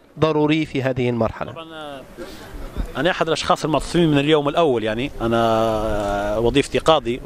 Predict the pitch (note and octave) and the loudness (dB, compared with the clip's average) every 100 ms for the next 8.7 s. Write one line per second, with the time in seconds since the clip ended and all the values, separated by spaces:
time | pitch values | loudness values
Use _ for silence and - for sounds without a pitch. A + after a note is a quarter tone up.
0 | A2 A2 A2+ A#2 A2 B2 - C3 A#2+ A2+ | -2 2 2 2 -2 -8 -6 -4 -4 -2
1 | A#2 A2 A#2+ D#3+ E3+ - - - D#3+ E3 | -2 -2 0 0 0 -8 -16 -2 0 0
2 | D3 C#3+ - F3+ D3+ D#3 D3 D3 D3 B2+ | 0 -2 -2 -2 0 2 2 4 4 0
3 | - - - - - - B2+ B2+ B2+ D3 | -4 -18 -16 -14 -8 0 2 2 2 4
4 | F#3+ E3+ E3+ E3 D3+ C3+ F3 E3 D#3+ D#3 | 4 2 2 2 0 0 -2 0 0 0
5 | F#3+ - F#3 D3+ D3 C#3+ - E3 G3+ D#3+ | 0 2 0 0 -2 -2 0 2 2 0
6 | D3 C#3 C3+ - - - - C3 D#3+ F3 | 0 0 -2 -4 -12 -14 0 2 4 2
7 | C#3+ B2 C#3+ C3+ F#3 F3 D3+ C3+ B2+ - | 0 -2 -2 0 0 0 0 0 0 0
8 | C#3 C3+ G3 F#3 C#3+ C#3 | 2 4 6 4 2 -2